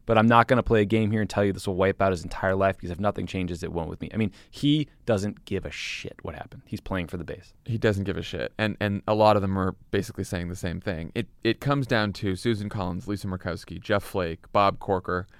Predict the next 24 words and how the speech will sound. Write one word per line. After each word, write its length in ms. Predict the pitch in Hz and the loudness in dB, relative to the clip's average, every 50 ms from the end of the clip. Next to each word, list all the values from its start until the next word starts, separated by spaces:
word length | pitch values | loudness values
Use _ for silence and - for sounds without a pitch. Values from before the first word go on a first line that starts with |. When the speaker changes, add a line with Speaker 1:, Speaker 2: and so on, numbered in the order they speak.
| - _ - | -20 _ -6
Speaker 2:
possibly 460 | - 165 175 190 - - - 135 123 - | 2 6 6 6 6 4 2 4 4 6
others 460 | 101 107 98 101 92 92 92 - - - | 6 6 6 6 4 4 0 -4 -10 -6
who 120 | 107 104 | -4 -4
haven't 460 | 98 127 98 95 90 95 92 82 - - | 0 2 0 2 2 -2 -6 -6 -8 -8
spoken 320 | - - 95 87 101 87 | -4 -4 -2 -2 -2 -6
up 120 | 82 82 - | -6 -6 -4
yet, 120 | 87 87 | -4 -4
who've 120 | 90 90 - | -4 -6 -6
been 140 | 90 85 85 | -6 -6 -6
quiet. 420 | - 90 73 65 69 76 - - - - - - - - - - | -4 -6 -6 -4 -4 -6 -6 -8 -14 -18 -20 -20 -20 -20 -8 0
Um, 320 | - 117 117 110 107 98 - - - - - - _ _ - | 4 6 6 6 4 2 -2 -8 -20 -20 -20 -20 _ _ 2
have 100 | 139 143 | 6 6
we 80 | 156 | 8
gotten 200 | 156 190 190 156 | 8 8 6 6
any 260 | - - 135 135 127 | 4 4 6 6 4
hints 400 | 107 - - 113 107 107 - - | 2 2 2 2 2 2 -2 -4
from 180 | - - 98 95 | -4 -2 0 2
them 320 | 95 90 87 80 82 95 110 - - - - - - _ | 2 2 2 0 -2 -6 -8 -10 -14 -20 -20 -20 -10 _
about 300 | - 101 110 101 92 - | 2 4 6 4 4 4
how 200 | - 113 107 98 | 4 6 6 6
they 160 | 95 95 90 | 6 4 2
might 300 | 92 92 85 87 85 - | 2 0 0 0 -2 -6
vote? 540 | - - - - 73 50 - - - - - - - - - _ _ _ _ _ _ _ _ _ _ _ _ _ _ _ _ | -10 -6 -4 -4 -4 -4 -6 -10 -12 -16 -18 -20 -20 -20 -20 _ _ _ _ _ _ _ _ _ _ _ _ _ _ _ _
Speaker 1:
Sh-, 180 | _ - - | _ -12 -12